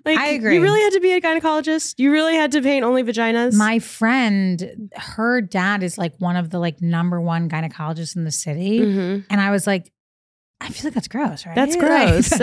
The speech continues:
Speaker 1: That's
Speaker 2: a,
Speaker 1: weird.
Speaker 2: I'd be mortified to tell people my father was a gynecologist.
Speaker 1: Yeah, it's, like, a weird
Speaker 2: And then to say he's
Speaker 1: thing.
Speaker 2: the best at looking at vaginas in the city. <laughs>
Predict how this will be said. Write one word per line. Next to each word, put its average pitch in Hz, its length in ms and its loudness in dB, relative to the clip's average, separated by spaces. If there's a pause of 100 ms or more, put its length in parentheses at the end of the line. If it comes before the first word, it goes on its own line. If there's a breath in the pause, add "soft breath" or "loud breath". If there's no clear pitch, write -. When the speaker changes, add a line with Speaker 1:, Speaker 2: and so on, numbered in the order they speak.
Speaker 1:
That's 285 120 2
Speaker 2:
a, 233 60 2
Speaker 1:
weird. 214 420 2
Speaker 2:
I'd 165 160 0
be 339 100 4
mortified 220 680 2
to 165 40 -8
tell 160 140 0
people 165 200 0
my 156 100 0
father 160 200 -4
was 156 120 -2
a 156 40 -4
gynecologist. 156 600 -6
Speaker 1:
Yeah, 262 340 2
it's, - 160 -6
like, 226 160 -2
a 208 100 0
weird 220 440 2
Speaker 2:
And 226 100 4
then 269 80 2
to 285 60 0
say 330 140 0
he's 269 100 2
Speaker 1:
thing. 170 340 2
Speaker 2:
the 170 60 2
best 190 300 -2
at 185 100 -2
looking 180 280 0
at 196 80 6
vaginas 175 640 0
in 202 200 2
the 240 120 4
city. 190 580 0
<laughs> 427 60 -2